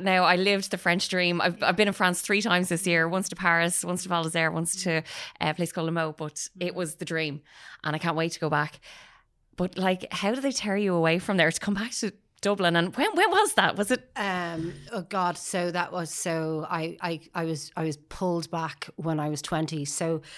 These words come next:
Speaker 1: Oh,
Speaker 2: my
Speaker 1: gosh.
Speaker 2: mom was like, "Seriously, would you just come home?" 'Cause my <gasps> girlfriends had left, and
Speaker 1: And you were on your
Speaker 2: I,
Speaker 1: own?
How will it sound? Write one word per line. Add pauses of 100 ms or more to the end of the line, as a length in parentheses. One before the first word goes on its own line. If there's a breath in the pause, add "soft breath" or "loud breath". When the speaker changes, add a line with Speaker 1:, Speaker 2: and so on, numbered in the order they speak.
(120)
Speaker 1:
Oh,
Speaker 2:
my
Speaker 1:
gosh.
Speaker 2:
mom (120)
was
like,
"Seriously,
would
you
just
come
home?" (220 loud breath)
'Cause
my
<gasps>
girlfriends
had
left, (160)
and
Speaker 1:
And
you
were
on
your
Speaker 2:
I,
Speaker 1:
own?